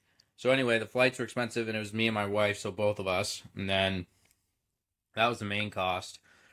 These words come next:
A little bit of cost at the hospital in France, but that was, like, <clears throat> kinda crazy how cheap it was. It was, like,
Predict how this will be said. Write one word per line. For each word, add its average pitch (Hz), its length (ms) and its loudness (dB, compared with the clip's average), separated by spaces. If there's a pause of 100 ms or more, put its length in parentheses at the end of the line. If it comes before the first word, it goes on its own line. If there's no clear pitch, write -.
(100)
A 107 40 -10
little 135 180 2
bit 135 100 2
of 120 80 -2
cost 113 320 4
at 107 60 -10
the 101 100 -4
hospital 104 380 0
in 85 60 -8
France, 95 360 0
but 90 140 -8
that 95 180 2
was, 90 160 -6
like, 87 280 -2 (460)
<clears throat> - 460 -14
kinda 131 240 0
crazy 113 340 0
how 101 140 0
cheap 95 240 -4
it 92 60 -4
was. 87 200 -4
It 90 60 -4
was, 87 120 -8
like, 87 220 -4